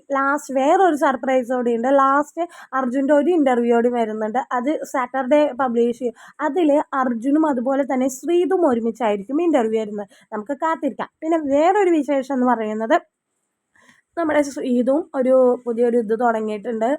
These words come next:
അതിൽ ശ്രീധുവിന് ഒറ്റയടിക്ക് പന്ത്രണ്ടായിരം, ഏഹ്,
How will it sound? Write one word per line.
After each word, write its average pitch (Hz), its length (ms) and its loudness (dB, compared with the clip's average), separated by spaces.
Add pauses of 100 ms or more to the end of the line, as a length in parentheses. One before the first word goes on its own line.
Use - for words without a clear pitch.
അതിൽ 220 280 -2
ശ്രീധുവിന് 254 440 -2
ഒറ്റയടിക്ക് 247 580 -6 (420)
പന്ത്രണ്ടായിരം, 247 680 0 (140)
ഏഹ്, 226 760 0